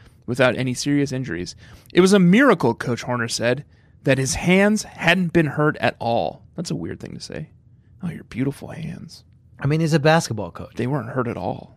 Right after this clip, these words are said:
Speaker 2: <laughs> It is weird.
Speaker 1: So after the accident, Todd continued
Speaker 2: How are
Speaker 1: to
Speaker 2: his
Speaker 1: be
Speaker 2: hands? <laughs> How are his hands?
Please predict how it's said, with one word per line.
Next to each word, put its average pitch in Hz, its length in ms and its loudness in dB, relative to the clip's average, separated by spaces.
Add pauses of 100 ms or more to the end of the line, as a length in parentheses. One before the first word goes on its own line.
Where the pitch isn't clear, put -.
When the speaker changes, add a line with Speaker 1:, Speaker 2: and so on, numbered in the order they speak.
(100)
Speaker 2:
<laughs> - 800 4 (1000)
It 180 140 4
is 196 180 4
weird. 113 120 -2
Speaker 1:
So 185 120 8
after 226 380 4
the 151 160 6
accident, 127 560 0
Todd 190 340 4
continued 180 380 4
Speaker 2:
How 285 140 10
are 277 60 8
Speaker 1:
to 269 80 8
Speaker 2:
his 254 100 4
Speaker 1:
be - 40 8
Speaker 2:
hands? 262 460 4
<laughs> - 1120 -6
How 330 280 8
are 330 80 6
his 285 100 2
hands? 285 520 6